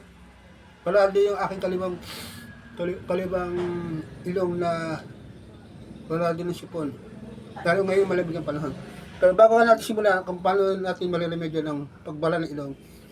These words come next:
kung di ka pa subscribe sa channel ko, please subscribe my channel, like and share, and hit the bell para updates ginagawa ko. Ngayon, ituturo sa inyo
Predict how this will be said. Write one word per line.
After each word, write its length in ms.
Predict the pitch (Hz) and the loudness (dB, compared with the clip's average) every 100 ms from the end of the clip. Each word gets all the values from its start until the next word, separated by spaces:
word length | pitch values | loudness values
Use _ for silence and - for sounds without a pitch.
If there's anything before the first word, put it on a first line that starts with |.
| - | -12
kung 160 | - 190 | -8 0
di 80 | |
ka 80 | 285 | 2
pa 80 | 285 | 2
subscribe 320 | - - 180 | -2 -10 -12
sa 40 | - | -8
channel 160 | 160 156 | -8 -4
ko, 160 | 151 135 143 | -6 -4 -6
please 160 | 214 | -6
subscribe 320 | - 156 170 156 | -6 -6 -4 -4
my 80 | |
channel, 320 | 139 143 131 123 - - - | -6 -8 -8 -10 -18 -20 0
like 160 | - - | 0 0
and 160 | 190 180 | -4 -2
share, 240 | - 127 - - 151 | -2 -4 -6 -10 -10
and 80 | |
hit 160 | - 254 - | -10 -10 -8
the 80 | 180 | -2
bell 240 | 165 123 - | -2 -4 -4
para 240 | 131 135 | -4 -4
updates 320 | 135 - 165 | -10 -10 -8
ginagawa 320 | 165 143 131 117 | -6 -6 -8 -12
ko. 100 | 113 - - - - - - | -16 -20 -20 -20 -20 -20 -2
Ngayon, 240 | 226 240 | -2 2
ituturo 320 | 240 240 226 | 2 2 2
sa 160 | 214 | 0
inyo 80 | 208 | 0